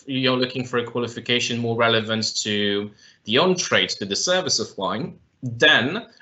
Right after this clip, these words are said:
at some point, um, your attention will focus more on the master sommelier path. And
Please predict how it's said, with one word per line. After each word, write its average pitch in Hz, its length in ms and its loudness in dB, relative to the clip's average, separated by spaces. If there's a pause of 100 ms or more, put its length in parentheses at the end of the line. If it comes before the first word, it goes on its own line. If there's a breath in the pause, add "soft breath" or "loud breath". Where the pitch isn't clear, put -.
at 127 140 -2
some 190 400 0
point, 165 600 -2 (180)
um, 131 540 2
your 147 420 0
attention 131 640 0
will 120 160 -2
focus 127 540 0
more 120 360 0
on 120 180 -2
the 113 80 -4
master 113 360 0
sommelier 104 640 2 (100)
path. 87 480 -2 (400 loud breath)
And 139 280 2